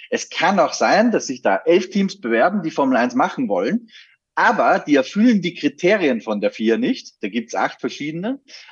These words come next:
Ähm, und die fia sagt dann, "Tut mir leid, Jungs, kein einziger von euch elf kommt dafür in Frage, das bleibt bei zehn Teams."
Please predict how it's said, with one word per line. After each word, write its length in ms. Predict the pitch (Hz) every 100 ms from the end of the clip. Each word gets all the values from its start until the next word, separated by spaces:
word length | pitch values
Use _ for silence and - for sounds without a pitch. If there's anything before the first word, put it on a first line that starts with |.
| -
Ähm, 580 | 139 135 135 135 135 131 - - _ _ _
und 200 | - 131
die 60 | 135
fia 220 | 135 156
sagt 240 | 170 165
dann, 160 | 170 160
"Tut 140 | 160
mir 60 | 127
leid, 260 | 117 170
Jungs, 220 | 135 151 -
kein 160 | 131
einziger 340 | 131 - 151 135
von 160 | 127
euch 140 | 117 120
elf 180 | 127
kommt 220 | - 131 123
dafür 200 | 135 127
in 80 |
Frage, 300 | 110 101 127
das 160 | 123 -
bleibt 300 | 110 127 -
bei 80 | 127
zehn 280 | - 127 123
Teams." 300 | 131 110